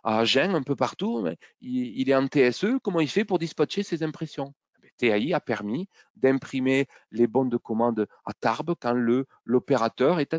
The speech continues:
est sur Tarbes. Et vous imaginez, s'il est à Agen, c'est pareil. S'il est à Montauban, c'est pareil. Donc, on sait traiter, via des actions d'impression, le flux d'imprimé.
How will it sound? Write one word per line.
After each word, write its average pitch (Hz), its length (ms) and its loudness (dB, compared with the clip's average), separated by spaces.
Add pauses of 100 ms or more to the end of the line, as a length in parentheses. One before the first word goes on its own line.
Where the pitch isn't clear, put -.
est 127 80 0
sur - 260 -2
Tarbes. 139 360 -2 (280)
Et - 80 -8
vous 110 200 -10
imaginez, 107 400 -4
s'il 131 220 -4
est 110 60 2
à 104 100 2
Agen, 113 260 -2
c'est 160 140 -4
pareil. 120 320 -2
S'il 110 160 -6
est 110 40 2
à 107 40 0
Montauban, 110 400 -2
c'est 156 120 -8
pareil. - 260 -10 (220)
Donc, 180 220 2 (240)
on 139 140 2
sait 143 180 2
traiter, 139 460 0 (320)
via 127 160 4
des 127 160 0
actions 120 240 -2
d'impression, 117 540 -6 (640)
le 110 340 2
flux 123 360 -4 (220)
d'imprimé. - 460 -6